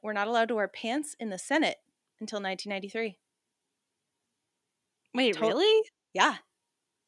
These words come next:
Speaker 1: They had to change the
Speaker 2: What?
Speaker 1: dress code. And then I looked up a New York Times article. They came out in November of nineteen ninety-three, and so, like, not totally related, but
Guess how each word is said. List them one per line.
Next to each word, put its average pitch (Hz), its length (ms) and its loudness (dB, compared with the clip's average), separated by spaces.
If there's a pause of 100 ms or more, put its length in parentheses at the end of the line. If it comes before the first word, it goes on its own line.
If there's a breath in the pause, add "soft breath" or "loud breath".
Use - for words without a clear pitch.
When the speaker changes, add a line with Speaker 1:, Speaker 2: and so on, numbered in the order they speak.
(720)
Speaker 1:
They 214 100 4
had 233 160 4
to - 80 -2
change 247 360 0
the - 160 -8
Speaker 2:
What? 202 40 -4
Speaker 1:
dress 226 220 2
code. - 180 -8
And 226 140 0
then 233 280 0
I 214 120 -2
looked 226 220 -8
up 240 180 -2 (480 soft breath)
a 226 80 0
New 226 100 0
York 202 200 0
Times 226 300 -2
article. 180 420 -2
They 185 120 -4
came 254 200 -2
out 220 120 0
in 196 80 -8
November 190 440 -2
of 165 140 -8
nineteen 165 320 -12
ninety-three, 156 420 -12
and - 200 -12
so, 165 200 -10
like, 151 260 -12 (260)
not 190 240 -2
totally 190 380 -6
related, 233 560 -4 (640)
but 185 340 -2